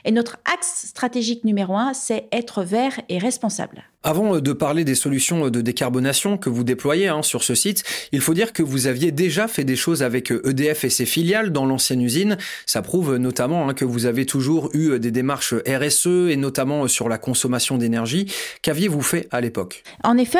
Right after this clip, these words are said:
Speaker 1: euh, finalement, ça fait plus de dix ans qu'on a cette démarche de protection environnementale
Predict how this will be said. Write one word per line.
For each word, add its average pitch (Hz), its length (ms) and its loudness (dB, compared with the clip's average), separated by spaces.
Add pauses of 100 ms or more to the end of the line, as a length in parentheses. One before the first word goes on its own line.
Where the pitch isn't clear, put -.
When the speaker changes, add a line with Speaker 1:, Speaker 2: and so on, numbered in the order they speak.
(160)
Speaker 1:
euh, 175 220 6
finalement, 240 500 4
ça 254 160 2
fait 226 140 0
plus 254 200 -2
de 247 60 -6
dix 226 200 2
ans 277 100 4
qu'on 233 200 2
a 202 80 4
cette 202 220 0
démarche 226 540 2
de 196 220 2
protection 202 640 2
environnementale 202 880 4